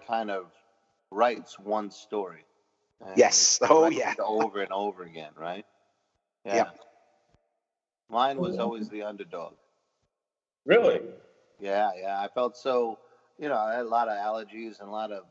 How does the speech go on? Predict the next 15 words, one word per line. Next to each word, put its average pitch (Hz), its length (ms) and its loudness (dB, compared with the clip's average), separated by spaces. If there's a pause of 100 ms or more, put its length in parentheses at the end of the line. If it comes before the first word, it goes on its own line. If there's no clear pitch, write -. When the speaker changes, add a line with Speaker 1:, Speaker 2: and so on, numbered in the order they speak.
(220)
Speaker 1:
uh, 95 160 -10
illnesses, 107 580 -8
I 98 60 0
always 110 420 0
felt 117 220 4 (440)
so 120 800 0 (1000)
vulnerable 107 680 0 (560)
that 98 140 -6
I 104 80 4
always 110 300 0
want 107 260 -6
someone 107 460 -8
who 117 200 -4
is 104 260 -8
not 113 380 2